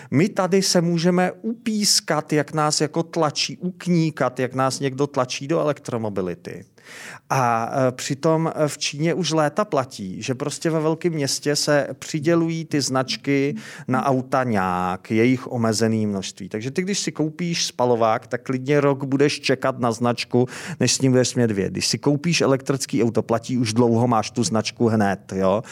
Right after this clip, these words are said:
Tak takhle oni to masivně podpořili, kromě toho, že to opravdu jako dotovali, šli do toho nesmírně, do toho vývoje. A teď se na nás řítí, opravdu se na nás řítí čínská auta, kde, prosím tě, Pavle, máme baterky už sto čtyřicet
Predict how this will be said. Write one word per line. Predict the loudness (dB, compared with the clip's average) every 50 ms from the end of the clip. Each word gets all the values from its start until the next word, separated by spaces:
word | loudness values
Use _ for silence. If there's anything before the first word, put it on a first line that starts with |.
| -14 -14 -14 -4
Tak | -4 -4 -4 -2
takhle | -4 -2 2 2 2 4
oni | 4 2 0 0
to | 0 0
masivně | 0 2 0 0 0 0 0 0 -2
podpořili, | -2 -2 -6 -2 -2 0 2 4 4 4 2
kromě | 2 0 2 2 2 2
toho, | 2 2 0 0
že | 0 0
to | -2 -2
opravdu | -2 -2 -2 0 0 -2 0 2 0
jako | 2 2 2
dotovali, | 0 0 0 2 0 2 2 2 2 2
šli | 0 0 0 0 2 2
do | 2 2
toho | 2 2 2 2 2
nesmírně, | 0 0 -2 -2 -4 -4 -4 -2 -2 -2 -2
do | -2 -4
toho | -2 -2 -2 -2
vývoje. | -2 -4 -4 -2 -2 -2 -2 -4 -8 -16 -18 -18 -16 -16 -16 -12 -8
A | -8 -2
teď | -2 0 0
se | 2 2 2 2
na | 2
nás | 2 2 2 2 2 2 2
řítí, | 2 2 2 0 -2 -2 -6 -6 -6 -4 -4 -4 -4 -6 -6 -8 -12 -8 -2 0 0
opravdu | 0 2 0 -2 0 -2 -2
se | -2 -2 0
na | 2
nás | 2 2
řítí | 2 2 2 0 0 -4 -6 -6
čínská | -4 -4 -4 -4 -4 -2 -2 -2 -2 0
auta, | -2 -2 -4 -6 -8 -10 -10 -10 -14 _ _ -20 -20 -20 -20 -18 -14 -2
kde, | 0 0
prosím | 2 2 0 0 0 -2 -2
tě, | -2 -2 -2
Pavle, | 0 -2 0 2 2 2
máme | 2 2 2 2 0 0
baterky | 0 -2 0 -2 -2 -2 -2 -4 -6
už | -4 -2 -2 0 0 0
sto | -2 -2 -2 -2
čtyřicet | -2 -2 -6 -4 0 0 0 2 0 -2 -2 -2 0 0 0 0 -2 -4 -12